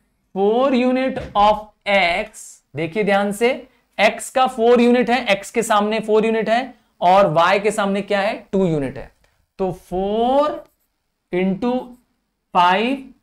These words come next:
क्योंकि price of X five है, और टू into ten। समझ गए मैं क्या करना जा रहा हूं? इसके टोटल खर्चे निकाल रहे हैं।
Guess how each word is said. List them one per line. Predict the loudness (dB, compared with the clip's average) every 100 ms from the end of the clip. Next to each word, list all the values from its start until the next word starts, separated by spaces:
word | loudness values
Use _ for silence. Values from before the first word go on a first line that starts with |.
| -14
क्योंकि | -10 -8
price | -8 -4 -4 -4
of | -8 -10
X | -14 -14 -10 -2
five | -2 0
है, | -4 -4 -12 _ _
और | -4 -2 -4 -6
टू | -2 0 -2 -4
into | -6 -6 -6 -8 -8 -8
ten। | -6 -8 -14 _ _ _ _ -4
समझ | 0 0
गए | 0 -4 -8 _ _ _ -14
मैं | -8 -6
क्या | -2 -2
करना | -2 -4 -4
जा | -2 -2
रहा | -2
हूं? | -2 -4 -6 _ _ _ _ _ _ -6
इसके | -6 0 0
टोटल | 0 0 4 4 6 4
खर्चे | 2 -2 -2 0 0
निकाल | 0 0 0
रहे | -4
हैं। | -8